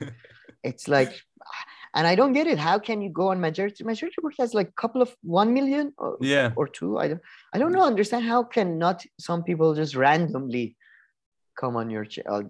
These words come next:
Speaker 2: Like, how, how bad <laughs> you have to. I
Speaker 1: Yeah,
Speaker 2: don't
Speaker 1: and I don't even understand her politics because even, like, even, even, even what's his name, um, Sam Seder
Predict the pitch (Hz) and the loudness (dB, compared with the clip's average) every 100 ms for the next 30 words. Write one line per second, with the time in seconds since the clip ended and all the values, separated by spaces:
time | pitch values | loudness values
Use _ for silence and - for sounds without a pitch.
0 | - 80 117 127 127 135 147 160 151 _ | -10 -10 -4 -4 -4 2 4 4 0 _
1 | _ _ _ - 139 143 127 160 - - | _ _ _ -6 -4 0 0 2 -4 -4
2 | - 147 151 151 - - - _ - 110 | -6 -6 -6 -10 -12 -20 -20 _ -8 0
3 | 180 165 175 202 202 185 160 - 170 165 | 4 4 4 2 0 0 0 -2 0 0
4 | 120 156 170 135 143 123 139 139 139 151 | -2 0 0 0 -4 -6 -8 -4 -2 0
5 | 160 156 139 131 - _ _ _ _ _ | 0 0 0 -2 -12 _ _ _ _ _
6 | 175 165 185 - 190 214 220 185 147 180 | -4 0 0 -2 -4 -2 0 -2 -2 -4
7 | 151 135 127 147 - 127 117 113 107 107 | 0 0 2 0 0 -6 -2 -2 -2 -6
8 | 110 113 104 104 101 107 - - - 143 | -6 -4 -4 -6 -8 -12 -20 -14 -4 -2
9 | 131 117 - 147 120 107 | -2 -6 -4 -2 0 -2